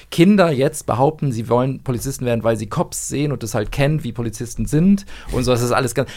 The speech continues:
ich meine, dieses Reality-T V-Ding ist ja auf so, auf der Metaebene und auf der Rezeptionsebene eh total spannend und das zeigt, dass der nimmt es halt sehr auseinander und es gibt mittlerweile noch eine Steigerung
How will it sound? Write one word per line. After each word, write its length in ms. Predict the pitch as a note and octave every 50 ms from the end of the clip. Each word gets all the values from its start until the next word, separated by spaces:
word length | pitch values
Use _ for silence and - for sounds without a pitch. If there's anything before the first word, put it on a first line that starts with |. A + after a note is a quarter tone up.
| - -
ich 80 | G#2+
meine, 120 | - C3+ C#3
dieses 220 | C3+ C#3 C3+ B2
Reality-T 520 | C#3+ B2+ C3 C#3 C#3 D3 C#3 C#3+ - B2+
V-Ding 260 | A2+ A2+ A#2 A#2 A2+ G#2
ist 120 | G#2+ G2+
ja 220 | - A#2+ G#2+ F#2+ G#2 -
auf 200 | - A#2+ A#2 G#2
so, 120 | A#2 A#2
auf 120 | F#2+ A#2 -
der 100 | - A2+
Metaebene 640 | A2 A#2 C3+ - C#3 - - A#2+ A#2+ A#2+ A#2 A2+ A#2
und 120 | A2 G2+
auf 100 | - -
der 140 | - A#2+ G#2
Rezeptionsebene 760 | A#2 - - - - - C3+ C3 C#3+ - - G#2 G#2+ G#2+ F#2+
eh 160 | - - B2 A#2+
total 320 | - - A2 - G#2 G2+
spannend 440 | G2+ - - G#2 A2 C3 B2+ A2+ G2+
und 200 | - G2 G2 G2 - -
das 200 | - G#2+ - -
zeigt, 260 | - A2 A2 A2 -
dass 220 | G2+ G2 - -
der 120 | - G2+ G#2
nimmt 140 | G#2+ G2+ A#2+
es 120 | G#2 G#2+
halt 160 | F#2+ G2+ G2
sehr 280 | - G2+ G2+ G2 - - -
auseinander 500 | - - G#2 G#2 G#2 G2 G2 G#2+ A#2 A2
und 100 | G#2+ G#2+
es 80 | G#2 G#2
gibt 160 | - B2 -
mittlerweile 360 | B2 A#2 - G#2 G#2 A2+ A2+ G#2+
noch 100 | A2 G#2+
eine 100 | A#2+ G#2+
Steigerung 560 | - - G#2 G#2 C3+ C#3 C3+ C3 C3+ C3 -